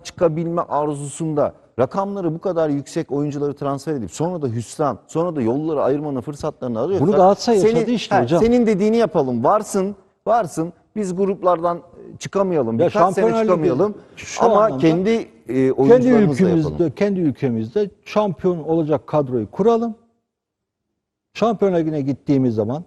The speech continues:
Speaker 2: bundan sonraki zaten hep şeyli olacak, elemeli olacak. Ama gittiğimiz zaman belirli bir rakam alacaksınız zaten.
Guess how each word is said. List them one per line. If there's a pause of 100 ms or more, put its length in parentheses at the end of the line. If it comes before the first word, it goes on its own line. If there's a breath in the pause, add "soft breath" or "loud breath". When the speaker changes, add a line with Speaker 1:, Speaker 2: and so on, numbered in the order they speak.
Speaker 2:
bundan
sonraki
zaten
hep
şeyli
olacak,
elemeli
olacak. (240)
Ama
gittiğimiz
zaman
belirli
bir
rakam
alacaksınız
zaten.